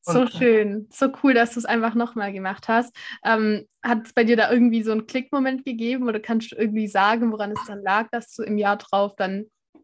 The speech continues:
Speaker 1: doch auf einmal da warst?
Speaker 2: Ja, weil ich das jetzt allen anderen groß angekündigt hatte und das unbedingt selbst machen musste.
Speaker 1: <laughs>
Speaker 2: Nee.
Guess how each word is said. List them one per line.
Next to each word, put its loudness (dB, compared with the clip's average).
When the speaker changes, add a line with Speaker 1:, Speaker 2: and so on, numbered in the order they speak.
Speaker 1:
doch -2
auf -2
einmal 6
da 4
warst? 0
Speaker 2:
Ja, 6
weil 4
ich -4
das -2
jetzt 2
allen 4
anderen 2
groß 0
angekündigt 0
hatte -2
und -2
das -4
unbedingt -4
selbst -2
machen -4
musste. -6
Speaker 1:
<laughs> 2
Speaker 2:
Nee. 6